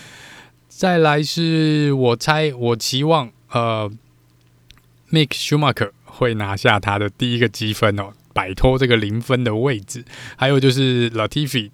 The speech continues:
至少会进入Q two的预赛，至少进入Q two预赛。当然在正赛的时候，我相信他应该还是会在后面打滚啊。但照传统，只要他的赔率，过去两场比赛的我自己玩的这个小游戏，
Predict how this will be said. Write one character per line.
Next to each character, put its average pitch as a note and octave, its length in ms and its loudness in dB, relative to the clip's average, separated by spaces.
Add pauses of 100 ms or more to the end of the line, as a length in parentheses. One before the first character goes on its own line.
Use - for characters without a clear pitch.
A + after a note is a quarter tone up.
至 D3+ 220 -4
少 G#2 280 -2
会 B2+ 140 2
进 B2+ 220 0
入 A#2+ 180 -2
Q C3 300 -2
two B2 260 -4 (180)
的 A#2 100 -2
预 B2 200 -6
赛， G#2+ 220 -4
至 - 140 -14
少 G2+ 140 -6
进 A2 140 -4
入 G#2+ 80 -2
Q B2 100 -2
two A#2+ 140 0
预 A2+ 80 -4
赛。 G2+ 160 -8 (200)
当 B2+ 120 0
然 B2 100 -2
在 A#2 240 2
正 A2+ 220 0
赛 A2+ 160 4
的 G2+ 80 0
时 G#2 100 0
候， G#2 80 4
我 G2 140 -2
相 G#2 180 -4
信 G2+ 220 -6
他 G2 180 -4
应 G2 100 -8
该 G2 140 -2
还 F#2 140 -4
是 G2 120 -6
会 G2+ 60 -4
在 G2 100 -2
后 G2+ 140 -2
面 F#2+ 160 -6
打 F#2 220 -8
滚 G2 260 -6
啊。 G#2+ 100 -10 (460)
但 D3 540 2
照 D3+ 320 4
传 C#3+ 200 2
统， C#3 220 4
只 - 140 -4
要 C#3 120 2
他 D3 120 4
的 C#3+ 120 2
赔 A#2+ 280 8
率， C3 260 -2
过 C#3 160 2
去 C3+ 180 -2
两 B2 200 2
场 C3+ 200 0
比 - 200 10
赛 A#2 320 0
的 G#2 280 -2
我 G#2 300 -4
自 C3+ 140 -6
己 G#2+ 240 -2
玩 G2 260 -2
的 G#2+ 160 -2
这 A2 80 -4
个 G#2 80 0
小 G#2 140 0
游 G2 100 2
戏， A2+ 180 0